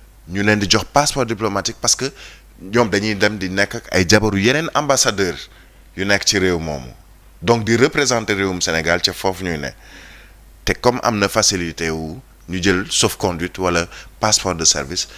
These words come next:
jox ko say doom, wala ñun bañ fay nekk nga xamee ne ay tuut tànk lañu, amaguñu âge am passeport, ñu jël suñuy photo ak suñuy tur dugal ko ci suñu passeport wu waajur wu jigéen.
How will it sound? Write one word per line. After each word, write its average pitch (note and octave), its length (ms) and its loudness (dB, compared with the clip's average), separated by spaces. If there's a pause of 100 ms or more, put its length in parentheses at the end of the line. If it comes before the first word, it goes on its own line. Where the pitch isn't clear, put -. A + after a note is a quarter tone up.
(160)
jox F2+ 180 -4
ko F#2 100 -4
say D#2+ 200 0
doom, D#2 260 -4 (460)
wala F2 180 4
ñun F#2 240 0
bañ F#2+ 260 2
fay A2 160 4
nekk G2 300 0
nga F2 120 -4
xamee F2 200 0
ne D#2+ 80 -4
ay D#2+ 140 0
tuut F#2 260 -8
tànk D#2+ 220 -2
lañu, D#2 280 -6 (600)
amaguñu G2 460 2
âge F#2 320 4
am F2 140 -8
passeport, F2+ 480 0 (380)
ñu E2+ 160 0
jël E2+ 160 4
suñuy G#2 340 2
photo D#2+ 400 -2
ak G#2 140 2
suñuy F#2+ 240 2
tur F#2 220 -2 (260)
dugal A2 320 6
ko G2+ 100 -2
ci F#2+ 140 -2
suñu F#2 280 -4
passeport E2+ 440 -2
wu D2+ 140 -4 (320)
waajur D#2+ 360 4
wu D2 80 -2
jigéen. C2+ 320 -2